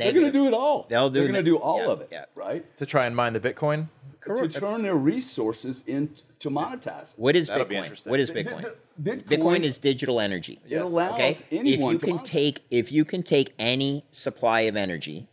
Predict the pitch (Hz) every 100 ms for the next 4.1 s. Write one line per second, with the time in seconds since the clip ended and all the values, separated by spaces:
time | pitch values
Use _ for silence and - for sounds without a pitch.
0 | - 110 - 123 123 120 - 123 113 123
1 | 120 117 104 - 131 135 - 131 117 101
2 | 110 113 - 98 113 117 98 - 82 85
3 | - 104 - - 135 135 131 - 113 117
4 | 160